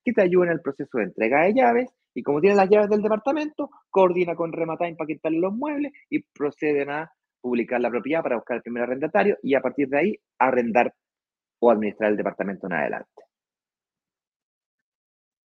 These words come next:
La pregunta que viene es, "Mm, ¿será que tengo que ir a Santiago para hacer todos esos trámites?". La respuesta es,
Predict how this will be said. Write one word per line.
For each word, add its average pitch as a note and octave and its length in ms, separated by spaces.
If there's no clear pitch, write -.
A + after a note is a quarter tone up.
La E2+ 100
pregunta G#2+ 380
que G#2+ 100
viene A2+ 400
es, G2 240
"Mm, F3 160
¿será G2 160
que G#2+ 100
tengo G#2+ 160
que G#2+ 60
ir G#2 60
a G2+ 40
Santiago F#2+ 460
para C#3 120
hacer D#3 160
todos E3 160
esos E3 140
trámites?". G3+ 400
La A2 120
respuesta D#3 520
es, E3 240